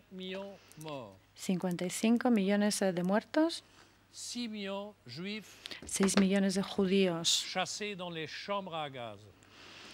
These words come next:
Speaker 2: gaseados en las cámaras de gas.
Speaker 1: Ça, c'était la première gu-, moitié
Speaker 2: Eso fue la primera
Speaker 1: du
Speaker 2: mitad
Speaker 1: vingtième siècle.
Speaker 2: del siglo veintiuno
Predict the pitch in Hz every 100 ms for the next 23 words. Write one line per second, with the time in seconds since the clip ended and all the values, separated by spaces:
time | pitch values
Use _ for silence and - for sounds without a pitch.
0 | - - - - 185 - 170 220 294 185
1 | 175 - 185 185 185 202 302 - - -
2 | - - - _ _ _ _ _ _ _
3 | _ _ _ _ _ _ _ _ - 180
4 | 165 185 202 190 - 214 214 185 170 165
5 | - _ _ - 160 180 170 185 180 202
6 | 208 - - - 208 254 - 247 233 202
7 | 175 185 190 208 202 170 196 233 277 -
8 | - - 143 - 131 190 190 - 214 202
9 | 190 180 175 170 185 220 294